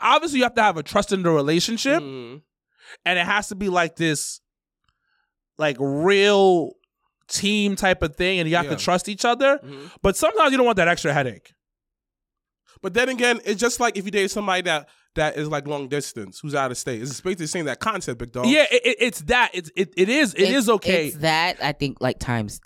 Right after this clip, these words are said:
Speaker 3: like, ten.
Speaker 1: Ten.
Speaker 3: Like
Speaker 1: Because, like, even though y'all see each other, when y'all see each other, it's still, like, there's an extra, 'cause you guys are in the spotlight. People talk,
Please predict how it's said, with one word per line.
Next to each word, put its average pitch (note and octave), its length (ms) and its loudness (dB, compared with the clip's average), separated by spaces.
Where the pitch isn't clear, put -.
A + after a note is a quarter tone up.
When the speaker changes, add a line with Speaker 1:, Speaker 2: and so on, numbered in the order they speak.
Speaker 3:
like, G#2 180 -6
ten. G2 400 -8
Speaker 1:
Ten. D3 380 -2
Speaker 3:
Like G#2 80 -18
Speaker 1:
Because, A3 380 0
like, F#3+ 340 0
even C#4+ 320 2
though C#4 100 6
y'all A3+ 240 2
see B3 260 -2
each A#3+ 140 -2
other, A#3+ 220 2
when G3 100 0
y'all F3 160 2
see G#3 260 -4
each - 140 -2
other, C4 340 2
it's G#3 180 2
still, B3+ 340 4
like, F#3 340 0
there's F#3+ 280 4
an G3 120 -2
extra, G3 580 2
'cause G3+ 160 2
you G#3 60 -2
guys G3+ 220 2
are G3 60 -2
in F3 40 -2
the D#3 80 -4
spotlight. C3+ 540 0
People G#3+ 180 2
talk, G3+ 400 2